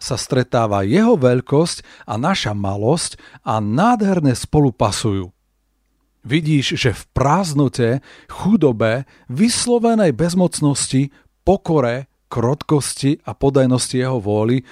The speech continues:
môžeš byť v úplnej tichosti? Keď na neho čakáš, Boh sa približuje.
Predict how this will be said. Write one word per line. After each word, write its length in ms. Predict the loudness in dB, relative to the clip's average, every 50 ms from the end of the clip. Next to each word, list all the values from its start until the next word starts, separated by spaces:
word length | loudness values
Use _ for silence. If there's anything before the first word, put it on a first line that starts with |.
| -20 -20 -14 -8
môžeš 680 | -6 -2 0 2 2 2 2 0 -2 -2 -2 -2 -4 -2
byť 220 | -2 -2 -2 -2 -6 -14 _ _ _ -8
v 20 |
úplnej 380 | -8 -6 -4 -2 -2 -2 -2 -4
tichosti? 600 | -6 -10 -10 -8 -8 -8 -8 -10 -12 -12 -14 -14 _ _ _ _ _ _ _ _ _ _ _ _ _ _ _ _ _
Keď 160 | -2 -2 -2
na 160 | 0 0 0
neho 160 | 0 0 0 -2 -2
čakáš, 680 | -2 -4 -4 -2 -2 -2 -2 -2 -2 -6 -10 -12 _ _ _ -8
Boh 160 | -4 -4 -4
sa 220 | -4 -2 -4 -4 -4
približuje. 640 | -4 -4 -4 -2 -2 -2 0 0 -2 -2 -2 -6